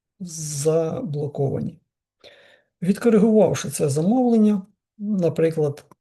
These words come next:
додавши ще якийсь добовий обсяг, який ми забули додати, ось ми зберігаємо таке замовлення.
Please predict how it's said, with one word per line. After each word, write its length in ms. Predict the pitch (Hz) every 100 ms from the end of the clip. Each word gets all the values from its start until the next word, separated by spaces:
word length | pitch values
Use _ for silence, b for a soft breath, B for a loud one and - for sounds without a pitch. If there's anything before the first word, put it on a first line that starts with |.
| _ -
додавши 640 | 165 151 139 147 135 -
ще 300 | 139 - 147
якийсь 280 | 139 - 151
добовий 440 | 143 135 139 135 165
обсяг, 460 | 233 - - - _
який 320 | 220 180 202 185
ми 280 | 170 170 -
забули 500 | 160 160 151 156 151
додати, 640 | 147 151 147 147 156 156 _ _ _ _ _ _ _ _ _ _ _ _ _ _ _ _ _ _ _ -
ось 280 | 160 147 -
ми 140 | 220
зберігаємо 640 | 175 175 160 151 156 143 131
таке 260 | 139 143
замовлення. 680 | 131 147 220 240 220 202